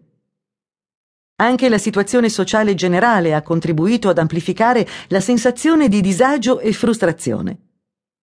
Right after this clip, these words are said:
L'insostenibilità finanziaria del welfare state ha accentuato la crisi. Oggi non è più possibile assicurare un buon livello di sicurezza sociale a tutti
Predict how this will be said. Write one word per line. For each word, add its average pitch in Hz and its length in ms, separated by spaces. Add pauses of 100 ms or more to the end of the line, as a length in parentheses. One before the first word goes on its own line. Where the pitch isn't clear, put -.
(360)
L'insostenibilità 233 1080
finanziaria 165 840
del 139 240
welfare 147 480
state 143 540 (240)
ha 202 200
accentuato 254 680
la 285 120
crisi. 202 460 (540)
Oggi 170 640
non 190 200
è 185 40
più 247 140
possibile 214 680
assicurare 170 600
un 160 120
buon 180 180
livello 190 380
di 165 140
sicurezza 175 580
sociale 180 500
a 156 60
tutti 156 500